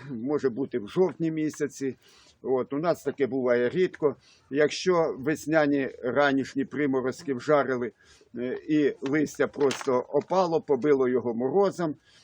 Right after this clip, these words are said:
то це не значить, що визрів корінь. Тоді його треба витримувати, е, щ-, ну, десь до кінця, для нашої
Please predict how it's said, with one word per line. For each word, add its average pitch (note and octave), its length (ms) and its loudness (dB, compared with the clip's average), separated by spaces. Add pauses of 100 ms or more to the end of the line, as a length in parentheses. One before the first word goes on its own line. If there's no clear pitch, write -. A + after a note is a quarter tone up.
(180)
то C#3 100 -2
це D3+ 180 2
не D3 120 2
значить, E3 420 -2
що - 240 -2
визрів C#3 440 -4
корінь. A2 440 0
Тоді C#3 320 -2
його C#3 240 2
треба C3+ 340 0
витримувати, D#3 880 -2 (380)
е, C3 120 -4
щ-, - 240 -12
ну, F#3 320 -2
десь C#3 340 -2
до E3+ 120 -4
кінця, C#3+ 440 0
для D3+ 220 0
нашої D3+ 720 2